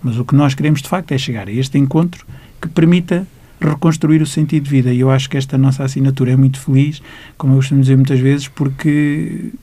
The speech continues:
é o nosso sentido de vida que sai reconstruído também, não é só o deles.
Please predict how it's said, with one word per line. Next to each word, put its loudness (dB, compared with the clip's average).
é 2
o 4
nosso 4
sentido -4
de -2
vida 0
que -12
sai -2
reconstruído -2
também, -2
não -2
é -4
só -6
o -8
deles. -10